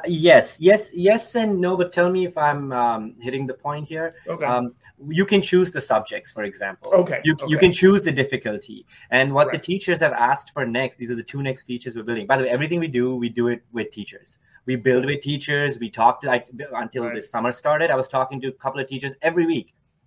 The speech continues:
Speaker 1: for, for at least a year. So, like, this is very normal for me. It's where I, like, I like to understand what they're facing, what they need,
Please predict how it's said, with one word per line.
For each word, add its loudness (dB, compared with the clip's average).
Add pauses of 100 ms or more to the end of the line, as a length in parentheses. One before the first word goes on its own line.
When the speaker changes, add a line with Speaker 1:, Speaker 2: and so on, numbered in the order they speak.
(100)
Speaker 1:
for, -2
for 2
at -4
least -8
a -6
year. -2
So, -10
like, 0 (220)
this -10
is -8
very 0
normal 0
for -10
me. -4
It's -10
where 4
I, 2
like, -4
I -4
like -2
to -6
understand -6
what -12
they're -14
facing, -12
what -8
they -12
need, -12